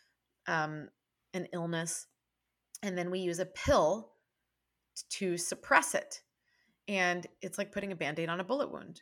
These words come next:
Well, it's just gonna fester in there because it's not actually healing, or it's just gonna get pushed down in the body and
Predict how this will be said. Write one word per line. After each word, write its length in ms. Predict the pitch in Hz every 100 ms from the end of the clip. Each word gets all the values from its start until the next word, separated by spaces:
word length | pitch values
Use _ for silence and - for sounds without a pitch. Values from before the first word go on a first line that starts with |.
| _ -
Well, 120 | 185
it's 200 | - 165
just 200 | 190 -
gonna 140 | 180
fester 580 | 165 - 269 269 - 185
in 100 | 160
there 180 | 147 175
because 200 | 170 180
it's 180 | 170 196
not 180 | 202
actually 340 | 196 185 185 165
healing, 340 | - 220 160
or 120 | 143
it's 140 | 175 -
just 140 | 190
gonna 200 | 196 156 -
get 220 | - -
pushed 320 | - 233 -
down 180 | 196 180
in 100 | 170
the 80 | 160
body 380 | 175 214 180
and 140 | 165